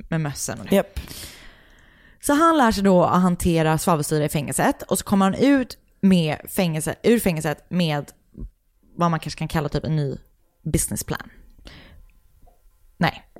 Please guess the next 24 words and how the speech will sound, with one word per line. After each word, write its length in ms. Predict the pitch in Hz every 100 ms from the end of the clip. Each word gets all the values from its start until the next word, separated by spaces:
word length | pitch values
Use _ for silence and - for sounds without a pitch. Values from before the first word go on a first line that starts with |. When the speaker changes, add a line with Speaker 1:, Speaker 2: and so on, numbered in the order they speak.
| _
Speaker 1:
<laughs> 960 | - - 208 - 254 - - - - -
det 120 | 175
säger 180 | 160 147
man 120 | -
inte. 140 | - - _ _ - - - - _
Speaker 2:
Men 120 | 233
han 120 | 247
har 60 | 196
en 100 | 151
plan. 280 | 160 175 -
Speaker 1:
Han 120 | - 196
har 80 |
en 80 | 147
plan. 200 | 131 170 -
Speaker 2:
Japp. 200 | - 196 - - - - -
Speaker 1:
Han 240 | 247 214
är, 300 | 170 160 151 - _ _
alltså, 180 | - 202
han 320 | 185 247 247
är 180 | 185 165 160
ju 160 | 156
den 320 | - 160 175 165
värsta 300 | 175 - 156
sortens 720 | 180 - 147 151 147 - -